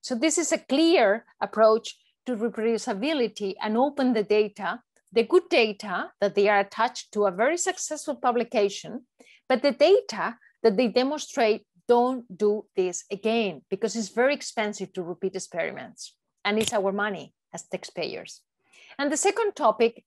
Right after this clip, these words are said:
about this in the future is the new research assessment. We need to, uh, address, the European Commission is now having, uh, consultations with the stakeholders. I will have a meeting in the late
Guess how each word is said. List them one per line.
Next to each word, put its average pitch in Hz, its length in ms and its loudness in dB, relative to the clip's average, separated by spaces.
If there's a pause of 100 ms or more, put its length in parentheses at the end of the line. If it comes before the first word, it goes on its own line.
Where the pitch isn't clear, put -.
(100)
about 208 480 0
this 233 340 -4
in 202 220 -6
the 190 80 -6
future 240 400 -2
is 226 240 2 (360)
the 208 140 0
new 254 240 2
research 226 420 -4
assessment. - 640 -8 (640)
We 254 80 4
need 302 260 2
to, 262 380 2
uh, 214 260 2
address, 247 640 0
the 208 60 -4
European 220 440 -2
Commission 240 540 -4
is 202 220 -6
now 220 340 -2
having, 220 440 -2 (360)
uh, 185 360 0 (120)
consultations 247 880 -4
with 220 220 -6
the 196 240 2
stakeholders. 226 800 -2 (400)
I 202 100 -2
will 196 100 -4
have 240 220 -4
a 254 60 -2
meeting 240 420 -2
in 208 160 -4
the 180 80 -6
late 202 400 0